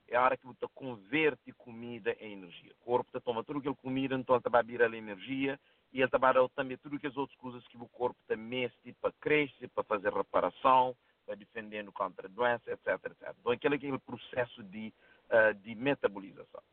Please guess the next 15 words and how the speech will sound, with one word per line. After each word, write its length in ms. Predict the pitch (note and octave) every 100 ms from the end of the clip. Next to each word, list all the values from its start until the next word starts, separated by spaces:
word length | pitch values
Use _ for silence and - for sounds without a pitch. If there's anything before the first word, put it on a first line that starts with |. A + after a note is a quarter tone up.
| _ _ _
Então, 140 | -
a 60 | C#3+
hora 140 | D#3
que 60 | D#3
a 20 |
pessoa 160 | - F3+
tem 180 | E3+ D3+
peso 480 | - D3 C3+ A2 C3
elevado, 720 | - F3 D3+ A2+ G#2+ G#2 G2+ B2 _
esse 180 | B2 A#2 -
tem 240 | B2+ B2
problema 580 | - A#2+ A#2+ A#2 A#2 A#2
com 180 | _ A2+ _
três 240 | E3 D3+ -
coisas. 380 | _ G2+ -